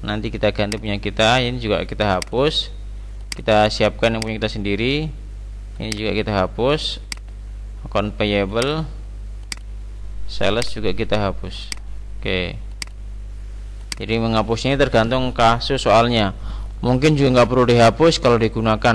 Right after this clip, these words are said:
gitu kan. Oke. Kemudian ini juga kita hapus karena sudah ada nanti di daftar yang kita punya iki.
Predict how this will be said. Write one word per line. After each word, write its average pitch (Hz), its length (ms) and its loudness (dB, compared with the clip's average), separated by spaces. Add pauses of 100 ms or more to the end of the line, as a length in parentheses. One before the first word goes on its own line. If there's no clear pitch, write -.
(120)
gitu 95 160 -2
kan. 107 240 0 (840)
Oke. 156 380 4 (880)
Kemudian 147 1120 6 (3250)
ini 127 380 0
juga 131 160 6
kita 127 260 6
hapus 127 480 4 (960)
karena 117 320 4
sudah 110 280 2
ada 117 220 4
nanti 120 160 2
di 113 160 -2
daftar 107 400 4
yang 107 160 0
kita 104 160 -2
punya 101 300 -2
iki. 113 180 -6